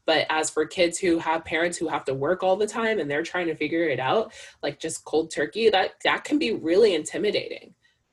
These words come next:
And so for this girl to be singled out like this,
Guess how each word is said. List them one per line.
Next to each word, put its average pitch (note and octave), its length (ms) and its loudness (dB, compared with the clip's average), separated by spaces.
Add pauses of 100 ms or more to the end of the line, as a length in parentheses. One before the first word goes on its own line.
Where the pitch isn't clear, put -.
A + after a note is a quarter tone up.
(520)
And F#3 140 0
so F3+ 300 6
for G#3 320 6
this C#4 260 6
girl F3+ 280 4
to F3+ 80 2
be D3 140 0
singled D#3+ 420 2
out D3 160 0
like F3+ 220 0
this, G3+ 180 2